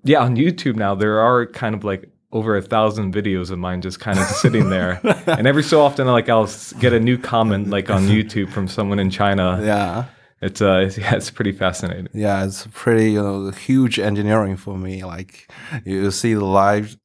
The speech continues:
Speaker 2: uh, China music, I, I will see the Facebook and fa-, see the WeChat and see the Weibo and see all the mixtape in the Mixcloud. It's very, you know, fascinating thing. So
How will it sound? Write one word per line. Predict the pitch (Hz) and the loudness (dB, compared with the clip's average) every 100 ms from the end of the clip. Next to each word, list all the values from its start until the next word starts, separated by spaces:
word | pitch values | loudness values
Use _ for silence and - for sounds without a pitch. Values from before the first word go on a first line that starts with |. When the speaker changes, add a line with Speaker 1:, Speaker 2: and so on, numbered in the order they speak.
| - | -6
Speaker 2:
uh, | 110 101 | -4 -2
China | 104 98 98 | -2 0 0
music, | 101 104 104 101 | 0 0 0 0
I, | 98 92 | 2 2
I | 87 95 | 2 0
will | 95 92 | 0 -2
see | 87 101 95 | -2 -2 -2
the | |
Facebook | 87 - 92 92 - 92 90 | -2 0 2 2 0 0 0
and | 90 87 | -2 -2
fa-, | 92 90 | 0 0
see | 90 98 95 | -2 -4 -2
the | 90 90 | -2 0
WeChat | 92 95 - 95 92 90 | -2 0 0 2 2 0
and | 90 87 | -2 -2
see | 98 95 | -2 -2
the | 90 | -2
Weibo | 90 95 95 92 92 87 | 0 0 0 0 2 2
and | 92 | 0
see | 92 98 | -2 -2
all | 90 95 | 2 2
the | 98 95 - - - | 2 -2 -8 -14 -2
mixtape | 117 135 - 143 120 117 | 2 2 2 0 0 -2
in | 117 113 | -2 0
the | 110 | 2
Mixcloud. | 107 139 - - 349 139 104 | 0 -4 -2 0 2 2 0
It's | - | -6
very, | - 143 170 175 - - - _ | -6 -2 -2 -4 -10 -20 -20 _
you | 175 | -2
know, | 170 | -2
fascinating | 139 185 202 185 147 127 113 | 2 0 0 0 0 0 -4
thing. | - 117 98 98 | -4 -4 -4 -8
So | 95 104 98 98 | -8 -6 -6 -8